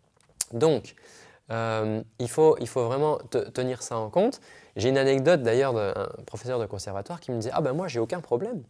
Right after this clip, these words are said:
Je ne chante jamais en cours. » Ah, je dis : « Bah ok, ok. Euh. » Mais je dis : « Mais pourquoi ? » Puis elle me dit : « Bah parce que moi, je suis le prof. Je suis pas l'élève, c'est pas à moi de chanter. » Et ça m'avait choqué parce que du coup,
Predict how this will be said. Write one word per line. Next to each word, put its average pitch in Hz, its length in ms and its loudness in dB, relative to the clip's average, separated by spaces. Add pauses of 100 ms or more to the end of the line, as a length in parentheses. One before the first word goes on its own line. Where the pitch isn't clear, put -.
(600)
Je 120 140 2
ne 135 100 4
chante 190 320 2
jamais 147 240 2
en 165 100 -2
cours. » - 220 -10 (640)
Ah, - 160 -8
je - 120 -20
dis : « - 120 -16
Bah 50 60 -20 (240)
ok, - 160 -4 (160)
ok. - 140 -12
Euh. » 160 240 -6 (800)
Mais 117 60 4
je 117 60 2
dis : « 151 120 6
Mais 110 180 6
pourquoi ? » 214 440 -4
Puis - 120 -2
elle 117 60 2
me 127 80 0
dit : « 151 80 2
Bah 113 120 -2
parce 104 200 -8
que 101 80 -10
moi, 131 160 -4
je - 80 -8
suis - 120 -8
le 82 60 -8
prof. - 440 -14 (640)
Je - 100 -14
suis - 80 -14
pas 147 160 0
l'élève, 120 320 -4
c'est - 180 -18
pas 131 100 -2
à 117 60 -2
moi 123 160 -4
de - 60 -12
chanter. » - 360 -10
Et 110 80 -4
ça 151 120 0
m'avait 196 180 4
choqué - 380 6
parce 160 160 2
que 139 80 4
du 143 120 2
coup, 185 200 2